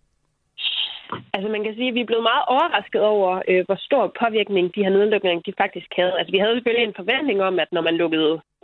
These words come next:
foreningsidrætten og fitnesscentre og så videre ned, at så ville nogen stoppe med at være idrætsaktive. Men det er faktisk sindssygt mange, der fuldstændig stoppede med at dyrke idrætsaktiviteter. Det var faktisk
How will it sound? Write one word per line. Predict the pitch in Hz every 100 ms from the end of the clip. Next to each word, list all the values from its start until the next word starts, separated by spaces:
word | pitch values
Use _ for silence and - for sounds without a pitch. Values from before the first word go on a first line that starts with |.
| -
foreningsidrætten | - 240 226 202 202 - 175 170
og | 170
fitnesscentre | 247 247 180 190 180
og | 175
så | 175
videre | 196 202 214
ned, | 226 -
at | 180 -
så | 196
ville | 196 170 170 - 190
nogen | 202 226 -
stoppe | 202 196
med | 190
at | 165
være | 165 302
idrætsaktive. | 320 220 208 196 - 220 185 185 - - - -
Men | 202 202
det | 214 196
er | 196 -
faktisk | 233 226 - - - -
sindssygt | 320 269 - - 247 202 175 185
mange, | 165 196 208
der | 208 -
fuldstændig | 226 - 208 185 175 - - -
stoppede | - 190 240 180 175
med | 175 180 -
at | 170 165
dyrke | 175 160 -
idrætsaktiviteter. | - - - - - - 175 127
Det | 190
var | 196
faktisk | 196